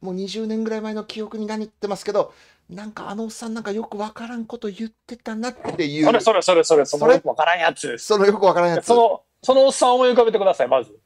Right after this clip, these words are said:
Speaker 2: 誰か誰でもいい、具体的に。
Speaker 1: エヌティーティーの部長さんやったな。
Speaker 2: あ、その人思い出して、
Speaker 1: うん。
Speaker 2: その人をですね、まず服を脱がせて、あ、脱がせなくていい。
Speaker 1: <laughs> キモ。ちょっと想像して。
Speaker 2: エヌティーティーのバ-、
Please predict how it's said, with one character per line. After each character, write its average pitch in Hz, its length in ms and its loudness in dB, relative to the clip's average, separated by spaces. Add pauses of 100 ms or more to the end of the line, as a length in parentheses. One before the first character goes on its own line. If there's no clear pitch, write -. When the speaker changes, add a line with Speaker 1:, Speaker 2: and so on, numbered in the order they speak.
Speaker 2:
誰 175 180 4
か 160 80 -2
誰 165 160 2
で 170 80 -2
も 139 80 -10
い 117 100 -10
い、 - 40 -20
具 135 100 -14
体 139 180 0
的 143 100 -4
に。 151 60 -4
Speaker 1:
エ - 40 -6
ヌ - 40 -14
テ 160 80 -8
ィ 156 140 -6
ー - 40 -20
テ 185 60 -14
ィ 196 80 -10
ー 190 40 -10
の 185 140 -6
部 147 140 -8
長 185 180 -8
さ 214 120 -14
ん - 20 -12
や 214 60 -14
っ - 40 -20
た 190 120 -18
な。 202 420 -20 (320)
Speaker 2:
あ、 180 60 -2
そ 220 100 4
の 233 100 6
人 214 120 4
思 220 140 4
い 208 40 0
出 208 120 4
し - 100 -14
て、 185 100 2
Speaker 1:
う - 20 4
ん。 147 40 0
Speaker 2:
そ 165 100 2
の 180 100 2
人 233 160 0
を 233 60 4
で 214 80 0
す - 100 -12
ね、 143 60 -2
ま 156 180 2
ず 127 280 -8
服 190 260 -2
を 139 100 2
脱 131 140 -6
が 147 140 4
せ 127 160 -8
て、 123 400 -6
あ、 170 100 0
脱 143 80 0
が 147 100 6
せ 147 80 0
な 147 120 4
く - 40 -16
て 120 100 -10
い 104 80 -12
い。 104 40 -20
Speaker 1:
<laughs> - 580 -18
キ 151 160 -10
モ。 143 160 -10
ち 240 60 -20
ょ - 20 -18
っ 247 40 -20
と - 160 0
想 - 0 -
像 202 80 2
し 196 40 8
て。 - 0 -
Speaker 2:
エ 233 120 8
ヌ - 0 -
テ 220 80 6
ィ 240 160 6
ー - 40 -4
テ 247 60 2
ィ 233 40 4
ー - 20 0
の 175 120 2
バ-、 - 480 -2